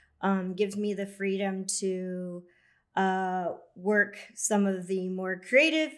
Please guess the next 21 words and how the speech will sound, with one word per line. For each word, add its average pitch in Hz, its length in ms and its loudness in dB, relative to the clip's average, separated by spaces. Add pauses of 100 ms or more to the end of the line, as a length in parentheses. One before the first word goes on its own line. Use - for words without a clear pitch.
(500)
skills 294 380 6
that 277 120 4
I 277 80 4
have, 262 460 4
as 202 180 4
well 202 400 0
as 196 160 -2
the 185 80 -4
technical 233 600 -2
skills. 214 840 0 (120)
And, 190 500 0 (480)
um, 180 800 2 (640)
there's 220 280 8
always 220 800 4
this 202 460 0
opportunity 202 840 0
to 190 120 -10
learn 185 300 -6
something 180 400 -8
new, 175 480 -6 (520)
um, 170 380 -6